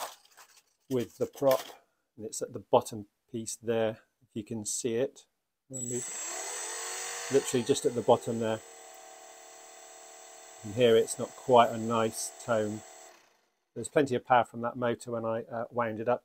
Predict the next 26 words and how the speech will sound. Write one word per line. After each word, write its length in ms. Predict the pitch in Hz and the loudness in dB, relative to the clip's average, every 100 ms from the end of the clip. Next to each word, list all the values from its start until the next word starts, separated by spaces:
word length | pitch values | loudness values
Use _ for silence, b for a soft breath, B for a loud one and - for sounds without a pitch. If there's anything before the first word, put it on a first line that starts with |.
| - | -10
just 180 | - - | -12 -8
a 40 | |
minute 240 | 123 120 110 | -4 -4 -6
ago, 320 | 104 123 131 | -2 -2 -2
which 220 | 135 - | -8 -12
is 80 | 117 | -6
really 260 | 123 123 120 | -2 -2 6
good. 280 | 143 147 - _ _ _ _ _ _ _ _ _ - | 8 8 4 _ _ _ _ _ _ _ _ _ -8
Um, 280 | 120 120 | -6 -4
the 80 | 117 | -2
red 200 | 113 120 | 0 2
light 240 | 127 117 - | 4 2 0
doesn't 240 | 107 123 | -8 -8
shine 240 | - 117 | -6 -6
through 220 | 107 123 104 | -6 -6 -4
too 240 | - 120 | -2 0
much, 320 | 117 135 - | 2 0 0
so 140 | - 120 | -2 -2
I'm 80 | |
very 140 | 113 117 | 0 0
happy 200 | 117 127 | 0 -4
with 80 | 127 | 0
that. 160 | 156 _ _ _ _ _ _ | 0 _ _ _ _ _ _
But 100 | - | -6
I 60 | 131 | -6
think 560 | - 175 139 - - | 4 6 6 2 -12